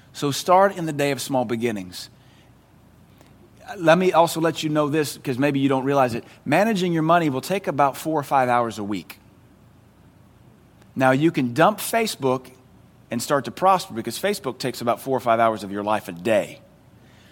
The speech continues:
So just one day a week, fast Facebook. Your life will improve significantly, 'cause you'll get that albatross off from around your neck, and use that time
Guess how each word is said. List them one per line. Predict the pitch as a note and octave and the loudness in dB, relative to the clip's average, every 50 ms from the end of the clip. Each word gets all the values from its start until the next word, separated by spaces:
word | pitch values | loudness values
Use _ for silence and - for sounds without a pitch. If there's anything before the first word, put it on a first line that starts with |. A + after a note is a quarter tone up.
| - - - | -20 -18 -14
So | - - B2+ B2+ | -6 -2 -2 -2
just | B2 D3 D#3 - | 0 0 -2 -2
one | A#2+ B2 C#3+ F3 A3 B3+ B3+ A#3 | 0 2 6 6 6 6 6 6
day | B3 A#3+ A#3+ | 4 4 4
a | A3+ | 4
week, | F#3 D3+ C3+ B2 B2+ B2 - - - - - - | 4 4 4 4 4 2 -2 -10 -20 -20 -20 -20
fast | - - - - - E3 F3 F#3+ G#3+ A3+ - - | -20 -20 -14 -2 0 2 2 2 0 0 -2 -6
Facebook. | - - - - G#3+ G#3+ G#3 - - B2 A2 G2+ D2 - - - - - - _ - - _ _ - | -12 -10 -4 -4 -2 -2 -4 -6 -6 -6 -6 -6 -6 -10 -16 -20 -20 -20 -20 _ -20 -20 _ _ -8
Your | - A#2+ D3+ E3+ E3 | -2 0 2 4 4
life | D#3+ F3 F#3 G3+ G3 - | 6 6 6 4 2 0
will | F#3+ E3 D3+ | -2 0 0
improve | C#3 B2+ - E3+ E3 C#3+ - | 0 0 2 0 0 0 0
significantly, | - B2+ A2+ C3+ E3 D#3 - B2 A2 A2+ A2+ G#2+ | -4 -4 0 0 0 0 -2 -6 -6 -6 -6 -6
'cause | - A#2+ G#2 G#2+ | -6 -6 -4 -4
you'll | A#2+ A#2 | -4 -2
get | D3 C#3+ - | -2 -2 -2
that | B2 A#2 | -2 0
albatross | A#2+ C#3 D#3 D3 C3+ G#2 - B2 G#2+ G#2 - A#2 | 2 0 0 0 -2 -6 -4 -4 -4 -2 0 0
off | A2 G#2+ - | 0 0 0
from | - G#2 G2+ | -4 -6 -4
around | G#2+ A2 G#2+ G#2+ G#2 | -2 0 0 -2 -2
your | G2 F#2 | -4 -4
neck, | G2+ A#2+ B2+ G#2 G2 - - - - - - - - - | -2 0 0 0 0 -4 -8 -18 -20 -20 -20 -18 -8 -6
and | B2 B2 B2 C3 | -2 0 2 2
use | E3 G#3+ B3 A#3 F3+ | 2 2 0 -2 2
that | F3 G#3 G#3 G#3+ G#3+ - | 4 4 4 4 2 0
time | - - A#3+ C4 G#3 C#3 A2+ A2 B2+ D3+ | -4 -2 0 0 2 0 0 -2 -2 -4